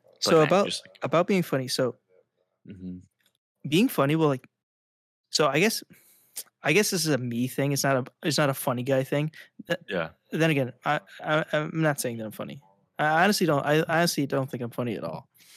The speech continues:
Speaker 1: You're not.
Speaker 2: I, I'm honestly dead serious about everything I say. So,
Speaker 1: <laughs>
Speaker 2: no.
Speaker 1: Yeah, but I'm, I'm not gonna, uh, inflate your ego. You're not funny. I'll just be straight up honest with you.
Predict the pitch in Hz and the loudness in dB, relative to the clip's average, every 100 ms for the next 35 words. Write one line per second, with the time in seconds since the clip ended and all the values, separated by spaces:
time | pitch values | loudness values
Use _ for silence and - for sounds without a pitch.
0 | - 131 113 147 160 170 202 _ - - | -12 -4 0 2 4 2 0 _ -18 0
1 | 160 226 233 190 147 151 151 151 139 - | 4 4 4 0 4 4 4 2 0 0
2 | 131 127 131 127 117 - 117 - - - | -2 -2 -4 -6 -4 -4 -4 -4 -12 -16
3 | - - - _ _ - 156 151 - - | -18 -20 -20 _ _ 2 4 4 0 -6
4 | _ - - _ _ - - _ _ _ | _ -20 -20 _ _ -20 -20 _ _ _
5 | _ _ 180 156 107 - - 160 131 170 | _ _ 4 4 4 2 0 2 2 4
6 | 220 269 131 101 123 - 131 147 101 107 | 4 2 0 -2 -6 -6 -2 0 2 2
7 | 85 120 101 104 - 104 85 - 101 107 | 2 0 0 0 0 0 -2 -2 -2 -4
8 | - 90 - - - 78 60 - - 60 | -4 -4 -4 -4 -2 -2 -4 -6 -10 -14